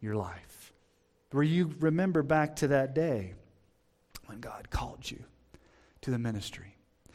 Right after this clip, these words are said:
And I, like Timothy, had a council of men surround me and lay hands upon me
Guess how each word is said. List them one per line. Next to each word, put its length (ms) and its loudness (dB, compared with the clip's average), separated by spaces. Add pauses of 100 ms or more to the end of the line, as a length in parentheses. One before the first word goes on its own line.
(220)
And 160 6
I, 160 10
like 380 8
Timothy, 720 2 (600)
had 160 4
a 60 4
council 500 2
of 100 2
men 460 2
surround 500 0
me 200 2
and 160 0
lay 120 -2
hands 360 -2
upon 320 -6
me 320 -4